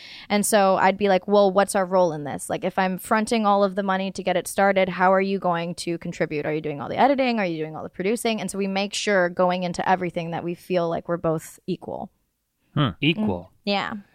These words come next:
Speaker 3: And so wh-, what's the, what's the equality s-, split?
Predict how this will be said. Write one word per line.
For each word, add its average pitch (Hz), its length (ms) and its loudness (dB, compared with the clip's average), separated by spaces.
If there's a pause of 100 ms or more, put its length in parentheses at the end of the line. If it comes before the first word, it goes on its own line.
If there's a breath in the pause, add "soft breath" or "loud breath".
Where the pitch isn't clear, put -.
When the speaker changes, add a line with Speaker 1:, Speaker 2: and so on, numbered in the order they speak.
(140)
Speaker 3:
And 127 340 -2
so 123 540 4 (140)
wh-, 139 280 -6
what's 143 300 0
the, 117 640 -2 (460)
what's 135 360 -4
the 123 120 0
equality 120 520 4
s-, - 180 -12 (180)
split? - 640 -4